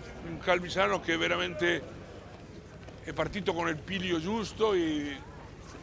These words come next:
sta vincendo in maniera, eh,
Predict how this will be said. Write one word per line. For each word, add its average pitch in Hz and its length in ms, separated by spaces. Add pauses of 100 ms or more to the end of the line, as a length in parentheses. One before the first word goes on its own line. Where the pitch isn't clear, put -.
(100)
sta 165 320 (1160)
vincendo 175 640
in 165 80
maniera, 165 640
eh, 143 40